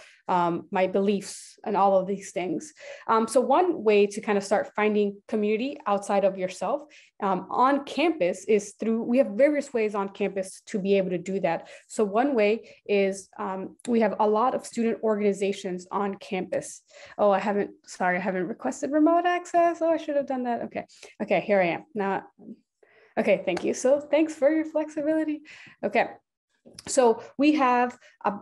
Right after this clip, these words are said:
uh, over thirty student organizations on campus, and it's also very easy to start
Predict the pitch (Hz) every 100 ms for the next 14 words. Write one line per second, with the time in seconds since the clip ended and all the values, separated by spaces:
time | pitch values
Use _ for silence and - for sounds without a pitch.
0 | - 220 208 - 277 277 - - 233 269
1 | 311 311 - 254 269 - 233 233 214 196
2 | 202 220 202 - 190 196 - 185 180 330
3 | - - - - 220 220 208 208 202 _
4 | 208 226 - 285 - 247 240 - - 214
5 | 240 233 247 240 247 - 214 - 196 208
6 | 196